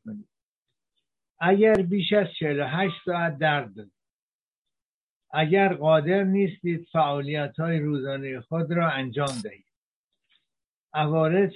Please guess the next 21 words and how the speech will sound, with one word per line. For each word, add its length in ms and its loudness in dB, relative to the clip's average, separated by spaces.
شدیدتر 680 -2
شده، 520 -4
درد 440 2
و 80 -10
احساس 680 -2
بی‌حسی 1000 -4
یا 240 4
مورمور 600 0
شدن 440 -2
در 240 0
دست‌ها 640 -4
و 120 0
پاها 480 -4
وجود 460 -6
دارد. 320 -20
پزشک 540 -2
شما 560 0
پس 260 -2
از 200 0
معاینات 840 -4
لازمه 800 -2